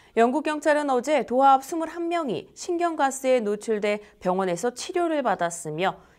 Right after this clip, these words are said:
현재는 러시아 스파이 세르게이 크리스팔과 딸 율리아 그리고 경찰관 닉 베일리 등의 세 명만이 입원하고 있다고 밝혔습니다.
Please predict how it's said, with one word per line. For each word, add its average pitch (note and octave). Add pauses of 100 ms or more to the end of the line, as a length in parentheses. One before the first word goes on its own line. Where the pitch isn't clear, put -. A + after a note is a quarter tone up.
현재는 G#3+
러시아 A3
스파이 D#4
세르게이 D4
크리스팔과 B3 (260)
딸 B3
율리아 A3+ (260)
그리고 G#3
경찰관 G3
닉 C4+
베일리 A#3+
등의 G#3+
세 D#4+
명만이 G#3
입원하고 F#3
있다고 D3
밝혔습니다. D3+